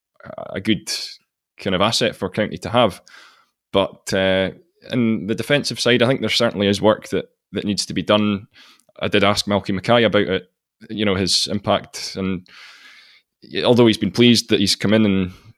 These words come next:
you know, slotted into the defence, playing alongside already two different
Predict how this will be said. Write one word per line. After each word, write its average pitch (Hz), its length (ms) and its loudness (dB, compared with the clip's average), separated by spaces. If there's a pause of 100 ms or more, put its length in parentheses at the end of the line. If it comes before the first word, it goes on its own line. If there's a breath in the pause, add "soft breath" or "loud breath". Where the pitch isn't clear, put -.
(360)
you 92 120 -10
know, 92 60 -4
slotted 98 560 -2 (240)
into 101 220 -6
the 92 60 -6
defence, 98 500 -2
playing 101 300 2
alongside 92 520 2 (480)
already 90 300 0
two 110 180 -2
different 92 360 -4